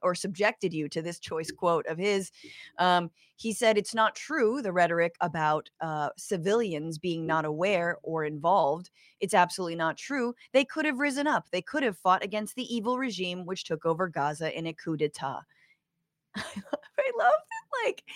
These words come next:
in that same breath, he's acknowledging, like, it was a coup, like, it wasn't really a democratic election, that it, it's not, n-, never mind the fact that, like, children who are dying could not have voted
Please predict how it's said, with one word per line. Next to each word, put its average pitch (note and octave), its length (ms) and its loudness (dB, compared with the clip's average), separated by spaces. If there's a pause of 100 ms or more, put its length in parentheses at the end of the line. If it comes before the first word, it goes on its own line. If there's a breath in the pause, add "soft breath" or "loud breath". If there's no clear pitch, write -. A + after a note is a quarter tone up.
(580 loud breath)
in E4 220 4
that F4 260 2
same D4+ 280 0
breath, G#3+ 280 8
he's A3+ 200 2
acknowledging, G3 640 4
like, G3+ 180 2
it E3 140 2
was F3+ 300 8
a A#3+ 60 6
coup, C4 280 0
like, A3 140 2
it D3+ 100 4
wasn't G3 320 2
really B3 240 2
a A#3+ 60 2
democratic A#3+ 600 4
election, A#3+ 580 2
that G#3 120 2
it, E3+ 180 -2
it's E3 280 -2
not, G3 340 6 (320 loud breath)
n-, G#3+ 180 -6
never B3+ 340 4
mind A3+ 220 8
the G#3 60 -2
fact G#3+ 200 4
that, F#3+ 100 0
like, F3+ 160 0
children G3 680 2
who F#3 140 -2
are F3+ 100 4
dying F3 580 2
could G3 240 0
not E3+ 200 4
have F3+ 240 0
voted F#3 500 0